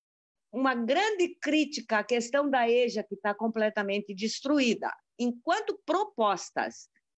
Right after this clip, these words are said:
há uma nece-, na verdade, o que se apresenta é uma necessidade, e não é diferente daquele outro seminário, de reconstrução da rede, a partir daquela proposta de educação cidadã,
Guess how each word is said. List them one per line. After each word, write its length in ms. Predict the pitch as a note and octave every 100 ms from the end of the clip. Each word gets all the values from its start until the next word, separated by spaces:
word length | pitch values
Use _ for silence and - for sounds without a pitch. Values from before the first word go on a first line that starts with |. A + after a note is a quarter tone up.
| _ _ _ _
há 200 | B3+ E4
uma 140 | G#4+ F#4+
nece-, 340 | E4+ - - -
na 220 | - F4 A4
verdade, 880 | G#4 C#4+ C4+ D#4 G4 B3 D#3+ B2+ -
o 80 |
que 100 | A#3
se 120 | - F#4
apresenta 680 | G4 E4+ A3 A#3 E4 E4+
é 20 |
uma 140 | D4+ D4
necessidade, 1040 | E4 F4+ F#4 - A3 G3 A#3 D4+ G3 E3+
e 140 | A#3 C4
não 180 | D#4+ F4+
é 60 |
diferente 360 | G#4 F4+ E4+ E4+
daquele 280 | D#4+ D4+ C#4+
outro 180 | C#4+
seminário, 540 | - C4+ A#3+ A#3+ B3 A#3 _ _ _
de 160 | A3 D4
reconstrução 1400 | D4 G4 A4+ G4+ G#4+ - G4+ G#4 - D#4 D#4+ G4 A4 E4
da 260 | F#3 D4+ F#4+
rede, 600 | A#3+ F4 D#4 E3 A#2+ - _ _ _ _
a 160 | F4 G#4+
partir 560 | G#4 G4 - E4 F4+ G#4
daquela 340 | A4 G4 G4
proposta 840 | G#4 G#4 G4+ F#4+ G4+ - - - _ _ _ - _
de 120 | A3
educação 520 | C#4 D#4+ D4 C#4+ C4
cidadã, 720 | A#3+ - C#4 C4 B3+ F#3+ B3+